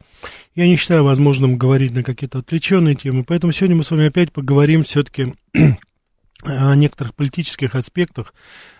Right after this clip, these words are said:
о российско-американских отношениях и вообще в целом ситуации в Соединённых Штатах Америки, и попытаемся понять, что же там сейчас происходит.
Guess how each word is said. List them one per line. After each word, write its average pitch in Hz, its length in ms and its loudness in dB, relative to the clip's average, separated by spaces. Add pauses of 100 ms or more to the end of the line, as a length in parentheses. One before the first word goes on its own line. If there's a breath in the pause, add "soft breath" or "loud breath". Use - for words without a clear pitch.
(100)
о 135 120 0
российско-американских 135 1000 -2
отношениях 139 540 -2
и 143 60 2
вообще 156 240 -2
в - 40 -6
целом 123 320 -4
ситуации 131 480 -6
в 113 60 -12
Соединённых 123 400 -2
Штатах - 340 -12
Америки, 180 520 0 (540 loud breath)
и 175 400 2
попытаемся 170 600 0
понять, 170 320 2
что 170 200 -4
же 151 120 -4
там 147 180 -2
сейчас 143 300 -2
происходит. 143 840 -2